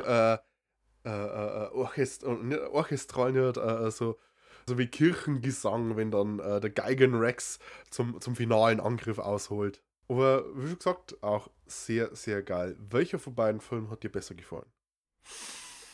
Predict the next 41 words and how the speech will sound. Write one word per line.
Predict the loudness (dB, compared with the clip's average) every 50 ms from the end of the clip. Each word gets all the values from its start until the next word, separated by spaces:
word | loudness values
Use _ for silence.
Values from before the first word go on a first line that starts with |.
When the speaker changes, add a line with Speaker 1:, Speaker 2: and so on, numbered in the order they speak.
| -20 -20 -20 -20 -20 -20 -20 -20 -20 -20 -20 _ _ _ _ -20 -8 -4
Speaker 1:
Das | -2 -2 0
ist | 0 0 2
jetzt | 4 4 6 6
eine | 6
schwierige | 4 4 4 4 4 4 4 2 0
Frage. | 0 0 0 0 2 2 2
Speaker 2:
Das | 0
Speaker 1:
Also | 2 2 0
Speaker 2:
ist, | 0 -2
Speaker 1:
ich, | -2 -4 -4
ich | -4 -6 -6 -2
Speaker 2:
find | -2 0 0 0
Speaker 1:
bin |
Speaker 2:
ich | -2 -4
auch. | -4
Speaker 1:
immer, | -2 0 0 0 0 -2 -4 -6 -8 -8 -8 -6 -6 -6 -8 -8 _
Speaker 2:
<laughs> | _ _ _ _ _ _ _ _ _ _
Speaker 1:
es, | -4 -4 -4 -4
ich, | -6 -6 -6 -8 -10 -14 -14 _ -10
äh, | -8 -4
da, | -2 -4 -2
da | -2 -4 -4
hat | -4 -6 -6 -6
jeder | -6 -4 -4 -4 -4
Film | -6 -6 -8 -8 -8 -8
hat | -10 -10
so | -10 -12
seine | -8 -6 -6 -6 -6 -6
Stärken | -8 -8 -8 -8 -6 -6 -8 -8 -10 -10
und | -8 -10
seine, | -10 -8 -8 -8 -6 -6 -6 -8 -8 -10 -12 -12
äh, | -12 -14 -12 -14 -18
äh, | -20 -20 -20 -20 -20 _ _ _ _ _ _ _ _ _ _ _ _
also | -20 -20 -20 -20 -20 _ _ _ _ _ _ _ _ _ _ _
ich, | -18 -16 -14 -14
ich | -12 -10
find, | -8 -8 -8 -10 -12 -12
äh, | -8 -6 -4 -4 -4 -4 -6 -10 _ _ _ _ _ _ _
der, | -8 -4 -4 -2 -4 -4
der, | -4 -4 -4 -4 -4 -6 -8 -8 -10 -10 -12 -12 -12
äh, | -12 -12 -10 -10 -12 -12 -14 -16